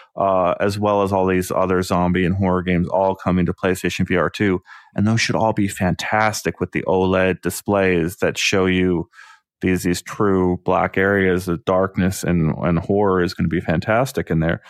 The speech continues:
Um, Quest Pro doesn't have that, right? But they do have all of these little lights behind the display that can be activated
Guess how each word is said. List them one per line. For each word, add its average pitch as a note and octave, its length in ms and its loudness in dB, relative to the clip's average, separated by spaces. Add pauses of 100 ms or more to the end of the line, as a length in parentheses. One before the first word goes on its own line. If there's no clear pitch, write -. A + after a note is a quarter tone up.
(400)
Um, B2+ 520 0 (500)
Quest - 240 -2
Pro C#3 160 2
doesn't A2+ 220 0
have C3+ 240 2
that, - 260 -2
right? F#2 320 0 (440)
But A2+ 120 -2
they G#2+ 120 2
do C3 300 0
have G2+ 360 0
all G2+ 340 0
of G2 140 -2
these F#2+ 340 0
little F2+ 600 0
lights F#2 600 -2
behind F#2 420 0
the F2 60 2
display F#2+ 560 0
that D#2 160 -4
can - 100 -12
be D#2 140 -4
activated F2+ 840 0